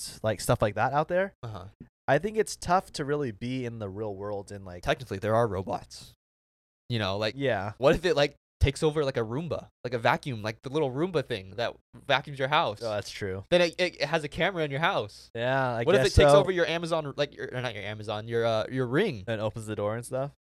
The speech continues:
Speaker 2: Or,
Speaker 1: Or,
Speaker 2: like,
Speaker 1: like
Speaker 2: it has the camera.
Speaker 1: You're right. So what am I thinking? Opens the door. I can't open the door. <laughs>
Speaker 2: There's, there's things like that, though.
Speaker 1: All right, this next part of the podcast is called Whose Side Are You On?, where Leia comes on and talks about a real life story that someone actually wrote about their personal life, and we have to figure out who's right, if they're right, or if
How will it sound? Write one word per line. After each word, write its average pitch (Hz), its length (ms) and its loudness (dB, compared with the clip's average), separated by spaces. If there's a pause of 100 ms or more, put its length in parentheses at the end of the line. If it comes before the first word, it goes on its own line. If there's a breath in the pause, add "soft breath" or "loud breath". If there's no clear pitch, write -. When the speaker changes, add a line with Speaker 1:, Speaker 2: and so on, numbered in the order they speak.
(140)
Speaker 2:
Or, - 60 4
Speaker 1:
Or, - 20 2
Speaker 2:
like, 117 160 6
Speaker 1:
like 110 240 -2
Speaker 2:
it 156 100 4
has 156 220 4
the 156 80 0
camera. 151 580 -2
Speaker 1:
You're 107 140 -4
right. 92 200 -4 (280)
So - 100 -2
what 139 100 4
am 147 60 0
I 113 80 2
thinking? 113 260 -8
Opens 107 280 -12
the 104 80 -14
door. 101 240 -8
I 101 40 -6
can't 123 220 -2
open 95 160 -8
the 95 80 -4
door. 92 120 -10
<laughs> - 40 -20
Speaker 2:
There's, - 320 4
there's 170 160 2
things 208 180 -8
like 135 180 2
that, 107 140 -4
though. 98 220 -6
Speaker 1:
All 185 80 4
right, 202 240 10
this 208 160 4
next 202 160 6
part 220 100 10
of 208 60 8
the 208 80 10
podcast 214 340 10
is 202 60 -2
called 196 220 10
Whose 175 180 6
Side 175 220 10
Are - 20 4
You 160 100 8
On?, 151 200 8
where 139 120 4
Leia 151 340 4
comes 170 260 -2
on 151 160 4
and 143 100 -10
talks 139 240 -4
about 151 160 2
a 123 60 4
real 165 420 4
life 147 240 8
story 123 300 0
that 117 160 -2
someone 170 260 6
actually 190 300 4
wrote 247 360 10 (300)
about 170 240 6
their 202 140 10
personal 269 480 12
life, 262 300 8 (360)
and 151 100 2
we 160 60 8
have 180 80 6
to - 100 -12
figure 196 200 8
out 180 200 10
who's 175 280 2
right, 175 260 8
if 135 120 0
they're 143 200 8
right, 190 240 8
or 120 180 4
if 101 80 -4